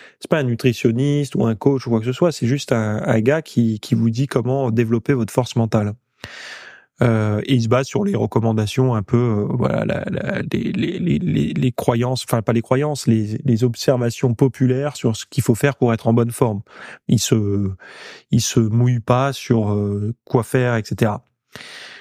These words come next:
Bon, il a mis du développement personnel, un peu tous les trucs à la mode, hein. Demain, ça sera peut-être, il y aura peut-être la douche froide et tout. Enfin, je crois que ça y est déjà, d'ailleurs. Bon, ensuite, on, on s'imagine qu'il y aura, au fur et à mesure, des trucs ajoutés en fonction des, des modes du moment.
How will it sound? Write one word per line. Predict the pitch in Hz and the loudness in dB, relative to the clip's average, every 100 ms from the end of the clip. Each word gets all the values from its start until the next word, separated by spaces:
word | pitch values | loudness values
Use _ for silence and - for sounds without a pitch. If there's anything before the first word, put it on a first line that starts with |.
| - | -2
Bon, | 127 | 0
il | 120 | 2
a | 107 | 2
mis | 107 | 0
du | 113 | 2
développement | 117 110 110 117 107 | 2 2 0 0 0
personnel, | 110 - 147 170 | 0 2 0 0
un | |
peu | 139 170 | 0 -2
tous | 160 | 2
les | 131 | 0
trucs | - 151 | 0 0
à | 113 | 0
la | 107 | 2
mode, | 110 131 113 | 2 0 0
hein. | 110 | -2
Demain, | 107 107 117 | 0 0 0
ça | 123 | -2
sera | - 113 110 123 - | 0 0 2 -2 0
peut-être, | 113 - | 0 2
il | |
y | 117 | 0
aura | 113 | 2
peut-être | 127 117 | -2 0
la | 113 | 0
douche | 117 113 | 0 -4
froide | - 120 110 | 0 0 2
et | 107 | -2
tout. | - | 0
Enfin, | 139 139 | 0 0
je | 127 | 0
crois | 175 | -4
que | - | 0
ça | |
y | 131 | 0
est | 110 | 2
déjà, | 113 110 | 0 0
d'ailleurs. | 104 104 123 - - - - - - | 0 -2 -6 -14 -14 -14 -14 -12 0
Bon, | 123 110 | 2 2
ensuite, | 117 - 117 - - - | 0 0 -2 -4 -8 0
on, | 135 127 | 2 2
on | 139 | 0
s'imagine | 120 - 123 110 127 139 | 0 2 2 2 2 0
qu'il | 123 117 | 2 2
y | 110 | 2
aura, | 110 120 110 | 2 2 0
au | |
fur | 98 117 | 0 2
et | 107 | 2
à | |
mesure, | 107 107 123 | 2 0 0
des | 113 | 0
trucs | - 127 | 0 0
ajoutés | 110 104 101 120 117 | 0 0 0 2 2
en | 113 | 0
fonction | 113 113 98 120 | -2 -4 0 0
des, | 113 104 | 2 0
des | 107 | 0
modes | 110 117 | 0 0
du | 120 | 0
moment. | 113 104 98 | -2 -2 -4